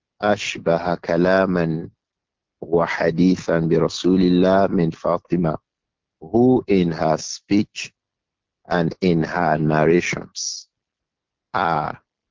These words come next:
it is very similar, resembling the Prophet sallallahu alaihi wasallam, min Fatima. ما رأيت أحدا كان أشبه كلاما وحديثا. I had never seen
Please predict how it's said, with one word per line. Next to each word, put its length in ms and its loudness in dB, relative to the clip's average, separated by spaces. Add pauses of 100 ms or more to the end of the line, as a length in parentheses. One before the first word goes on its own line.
(180)
it 240 -4
is 280 0
very 320 2
similar, 840 -4
resembling 800 0
the 80 -2
Prophet 420 -2
sallallahu 720 0
alaihi 240 2
wasallam, 640 0 (400)
min 260 2
Fatima. 720 -4 (560)
ما 320 0
رأيت 580 0 (200)
أحدا 720 -2 (460)
كان 500 0 (100)
أشبه 680 -2
كلاما 800 0
وحديثا. 760 -2 (800)
I 80 0
had 160 0
never 420 2
seen 400 -8